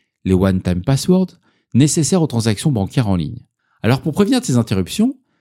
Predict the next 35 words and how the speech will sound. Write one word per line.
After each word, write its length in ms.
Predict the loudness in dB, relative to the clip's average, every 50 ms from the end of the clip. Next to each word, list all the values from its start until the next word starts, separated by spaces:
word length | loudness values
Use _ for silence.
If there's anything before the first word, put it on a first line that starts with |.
| _ _ _ -2
la 160 | -2 0 0
Cellular 640 | 0 -2 -2 2 4 6 6 6 6 4 2 2 0
Operator 480 | 0 2 2 2 2 2 0 0 0 0
Association 560 | 0 -2 -2 -4 -4 -4 -2 0 0 0 0 -2
of 160 | -6 -2 0 0
India, 280 | 2 2 2 2 0
ce 120 | 0 -2 -4
qu'on 100 | -4 -4
appelle 240 | -4 -4 -4 -4
la 100 | -4 -4
C 220 | -6 -4 -2 0 2
O 220 | 2 4 2 2
A 80 | 2 0
I, 180 | -2 -2 -4 -8 _ _ _ _ _ _ _ -4
a 80 | -2
sollicité 540 | 0 2 4 4 4 2 2 0 0 2 2
le 60 | 2
régulateur 520 | 2 2 0 0 0 0 0 -2 -2 -4 -4
pour 120 | -4 -2 -2
avoir 120 | 0 0
une 100 | 0 0
prolongation 720 | -2 0 2 2 2 2 2 0 0 -2 -2 -2 -2 0
de 120 | 2 0
deux 280 | 0 2 4 4 4 4
mois 420 | 4 2 2 2 0 -2 -4 -10 _ _ _ _ _ _ _
afin 240 | -4 -2 0 2 2
de 80 | 2 2
permettre 340 | 2 0 0 0 -2 -2
aux 120 | 0 0 0
opérateurs 480 | 2 2 0 0 0 0 0 0 0
de 80 | 0 0
déployer 340 | 0 -2 0 2 2 2 2
les 80 | 2
infrastructures 560 | 0 -2 -4 -8 -10 -10 -10 -8 -6 -6 -4 -2
nécessaires 840 | 0 2 2 2 2 2 -2 -4 -4 -2 0 0 0 0 -2 -4